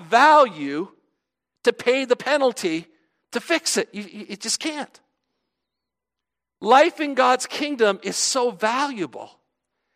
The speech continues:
that nothing that we can attain in this world can come close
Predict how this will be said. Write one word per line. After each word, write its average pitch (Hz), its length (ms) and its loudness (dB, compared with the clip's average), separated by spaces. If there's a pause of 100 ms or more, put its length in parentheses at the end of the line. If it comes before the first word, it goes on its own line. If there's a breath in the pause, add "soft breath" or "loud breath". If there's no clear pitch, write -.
(360)
that - 180 0
nothing 302 560 0
that 233 160 0
we 262 160 -8
can 240 240 -4
attain 262 640 -4
in 240 300 -4
this 233 260 -4
world 170 480 0 (540 soft breath)
can 214 200 -4
come 180 220 -6
close - 800 0